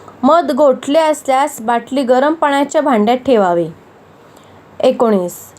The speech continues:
फ्रूट सॅलड, दूध व अन्य कोणत्याही सरबतामध्ये टाकल्यास चव चांगली लागते व शक्तिवर्धक होते. वीस, खोबऱ्याच्या वाट्या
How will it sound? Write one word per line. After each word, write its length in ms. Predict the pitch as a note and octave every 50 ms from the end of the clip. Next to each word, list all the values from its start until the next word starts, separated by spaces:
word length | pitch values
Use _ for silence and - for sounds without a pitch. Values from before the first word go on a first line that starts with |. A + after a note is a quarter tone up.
| _ - _ _ - _ _ - _ - - _ - - -
फ्रूट 240 | D4+ E4+ F#4+ F#4+ E4+
सॅलड, 500 | - - G4 F4 E4 D#4+ D#4+ E4 F4 - - - G#3+
दूध 440 | A#3 A3+ C#4+ D4+ D#4 A#3+ G#3 -
व 100 | C#4 C#4+
अन्य 360 | D#4 - C#4+ C#4 C#4 C#4+ D#4 D#4
कोणत्याही 560 | D4+ D4 C#4 C4 B3+ B3 C#4 D4 D#4 D#4+ D#4+
सरबतामध्ये 720 | - D4+ C4+ B3+ A#3 B3+ B3+ C4 C4 B3+ B3+ A3 C4 C4
टाकल्यास 600 | B3+ - B3+ A#3 G#3 - G#3+ A3 A#3+ C#4+ D4 - - - - - - - - - -
चव 200 | - D4 D#4 E4 E4+ E4+ - -
चांगली 380 | D#4+ B3+ A#3 A#3+ B3+ D4 D4
लागते 440 | C#4 B3+ A3+ G#3 - - C4 C#4 C#4
व 80 | C#4 C#4+ C#4
शक्तिवर्धक 760 | - C#4+ C4+ - - - C#4 C4+ C4 C4 A3+ G#3+ C#4+ D4 C#4
होते. 420 | B3 G3 - - F#3 D3+ D3+ D#3+ - - - - - - - - - - - - - - - - - - - - - - - - - - - - - - -
वीस, 420 | C4+ C4 A#3 G#3 G3+ - - - - - - - - - - -
खोबऱ्याच्या 600 | - D4+ C#4 C4+ A3+ C4+ D4 D4 D#4 - F4 E4 D#4+
वाट्या 380 | D#4 C#4+ C4 - C4+ C#4 D4